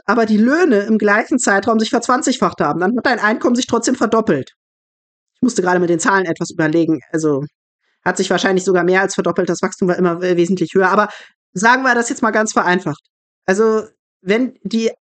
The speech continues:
Löhne stärker steigen als die Inflation, du Reallohnzuwächse hast, dann ist eine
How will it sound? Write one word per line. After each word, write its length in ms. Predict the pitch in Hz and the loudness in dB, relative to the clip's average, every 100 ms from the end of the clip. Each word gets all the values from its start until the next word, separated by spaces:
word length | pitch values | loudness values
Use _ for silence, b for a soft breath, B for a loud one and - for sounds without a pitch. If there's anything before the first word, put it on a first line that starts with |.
| _ _ | _ _
Löhne 480 | 208 214 247 320 320 | 0 2 4 2 0
stärker 420 | - 220 220 247 | 0 0 0 -2
steigen 340 | - 208 226 | -2 -2 0
als 120 | 233 - | -2 -4
die 60 | |
Inflation, 500 | 214 208 196 226 208 | -2 -2 0 0 0
du 200 | 180 180 - | 0 -4 -2
Reallohnzuwächse 1040 | 208 214 233 285 254 - 240 226 196 185 165 | 2 4 2 2 0 0 0 0 0 -2 -4
hast, 240 | 147 - _ _ _ _ _ | -6 -10 _ _ _ _ _
dann 160 | 190 196 | -6 -2
ist 260 | 254 - | -2 0
eine 180 | 269 | -2